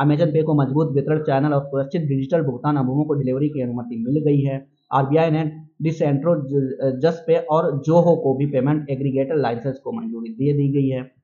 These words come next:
Amazon Pay और अन्य भुगतान एग्रीगेटर्स खुदरा विक्रेता और ग्राहकों के बीच संबंध की सुविधा प्रदान करता है।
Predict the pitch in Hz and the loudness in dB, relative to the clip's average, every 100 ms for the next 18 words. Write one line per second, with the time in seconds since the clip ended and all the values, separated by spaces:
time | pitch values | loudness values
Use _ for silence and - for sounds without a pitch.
0 | _ _ 139 147 160 165 165 170 156 156 | _ _ 2 4 4 2 2 2 2 0
1 | 165 156 127 147 151 143 135 139 131 131 | 0 0 0 0 -2 -2 -2 0 2 2
2 | 170 170 143 131 156 139 - 131 - 147 | 0 -2 -6 0 0 0 0 -2 0 0
3 | 151 120 117 123 135 120 147 151 117 127 | 0 -2 -4 -2 -4 -2 -4 -4 -6 -2
4 | 170 151 147 143 113 107 113 113 110 120 | -4 -4 -8 -8 -8 -8 -8 -12 -10 -10
5 | 120 151 143 139 - | -4 -2 -2 -2 -8